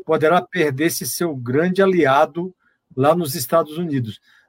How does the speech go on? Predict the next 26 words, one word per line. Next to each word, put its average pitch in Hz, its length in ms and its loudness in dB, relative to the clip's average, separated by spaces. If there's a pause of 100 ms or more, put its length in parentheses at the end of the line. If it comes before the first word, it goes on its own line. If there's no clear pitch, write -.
(140)
Não 285 240 6
quer 247 160 4
dizer 226 320 2
também 202 300 2
que 285 100 -4
o 277 60 -2
Biden 208 440 2
não 247 260 0
vai 185 240 2
se 226 180 -4
recompor 220 600 -2
com 254 100 -10
o 233 60 -6
Bolsonaro. 190 600 -2
Claro 208 320 4
que - 60 -14
o 147 40 -16
Brasil 156 520 0 (400)
tá 151 160 4
entre 180 220 2
as 139 120 0
dez 165 300 2
maiores 151 380 0
economias 135 560 -4
do 196 100 -2
mundo 262 480 0